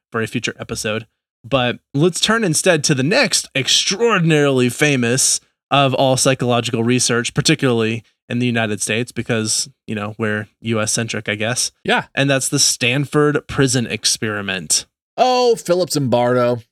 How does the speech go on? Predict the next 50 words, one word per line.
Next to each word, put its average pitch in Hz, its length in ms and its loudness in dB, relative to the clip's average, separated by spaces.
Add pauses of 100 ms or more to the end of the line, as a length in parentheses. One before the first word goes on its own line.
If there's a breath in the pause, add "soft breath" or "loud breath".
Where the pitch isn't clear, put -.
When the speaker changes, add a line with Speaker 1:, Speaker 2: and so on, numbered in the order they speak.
(120)
Speaker 2:
So, 220 420 2
a 165 80 -4
social 285 260 0
psychologist, 185 540 0
Philip 170 200 0
Zimbardo, 131 520 0
staged 170 360 -6
an 220 60 -2
experiment 110 560 -2
assigning 135 440 -2
participants 170 500 -2
to - 80 -4
play 156 220 -2
the 139 100 -2
role 123 320 0
of 110 100 -4
either 120 280 -2
a 104 80 -2
prison 175 320 0
guard 170 360 0
or 135 160 2
a 135 60 -2
prisoner. 104 480 -2
And, - 220 -2
and 196 300 -2
you've 208 160 0
probably, 220 420 2
if 165 100 -4
you're 196 80 4
listening 214 240 4
to - 20 2
this 160 80 -2
podcast, 151 460 2
you're 139 60 -4
probably 143 260 2
pretty 135 180 0
familiar 113 320 0
with 135 160 2
it. 147 180 2
But - 140 -2
so 156 120 2
we're 156 100 0
gonna 160 180 2
kinda, 135 220 2
Speaker 1:
Right. 117 120 2
Speaker 2:
like, 120 140 2
hit 143 140 -2
the 123 80 2
main 120 240 -2
points. 143 380 -2